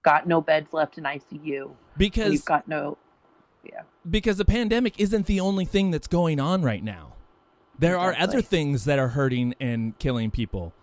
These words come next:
Speaker 2: I mean, uh,
Speaker 1: Yeah.
Speaker 2: I mean that you have, <laughs> I mean, you have all the gun violence. You have, I mean, there's so many ways to, to get to a hospital these days. Uh, we don't need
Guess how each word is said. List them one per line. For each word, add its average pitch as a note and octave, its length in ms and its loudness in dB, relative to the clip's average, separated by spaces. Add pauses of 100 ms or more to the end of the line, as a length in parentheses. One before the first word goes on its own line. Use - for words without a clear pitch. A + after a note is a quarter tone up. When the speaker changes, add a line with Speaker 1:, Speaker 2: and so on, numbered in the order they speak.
(160)
Speaker 2:
I B2 60 -4
mean, B2+ 340 0
uh, B2 160 -10
Speaker 1:
Yeah. D3 160 -10 (140)
Speaker 2:
I D3+ 60 -4
mean D#3 180 -2
that D#3 120 -4
you D#3+ 180 0
have, D#3 360 -4 (380)
<laughs> - 400 -6
I - 60 -8
mean, D3 300 -4
you D#3+ 220 -2
have E3 160 -2
all F3+ 140 2
the F#3+ 80 -2
gun A3+ 320 0
violence. B2+ 440 -2
You - 100 2
have, G#3+ 180 -2 (520)
I F#3+ 120 0
mean, G#3 140 0
there's G#3 180 0
so D#4 260 -2
many B3+ 240 0
ways A3+ 500 0
to, E3 240 -6 (200)
to G3+ 160 -2
get A3 320 0
to G#3 180 0
a D3+ 40 -6
hospital D3+ 600 -2
these G#2+ 260 0
days. F#2+ 580 -4 (440)
Uh, B2 260 -4
we C#3+ 120 -2
don't E3+ 340 0
need D#3 380 -4